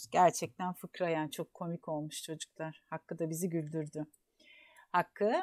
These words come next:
Meleğin sorusunu onun telefon numarası, bakın burada D yapmışız, S olması gerekiyor, söyleyerek cevaplamıştır. Şurada da sanki virgül mü lazım çocuklar? Hakkı Meleğin sorusunu mu yoksa Hakkı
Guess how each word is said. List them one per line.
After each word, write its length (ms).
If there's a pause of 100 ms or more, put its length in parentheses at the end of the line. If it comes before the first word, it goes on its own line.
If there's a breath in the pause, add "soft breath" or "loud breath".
Meleğin 560
sorusunu 580
onun 220
telefon 640
numarası, 680
bakın 320
burada 320
D 60
yapmışız, 840
S 460
olması 460
gerekiyor, 480
söyleyerek 680
cevaplamıştır. 720
Şurada 340
da 80
sanki 360
virgül 280
mü 180
lazım 340
çocuklar? 340
Hakkı 340
Meleğin 340
sorusunu 520
mu 200
yoksa 280
Hakkı 380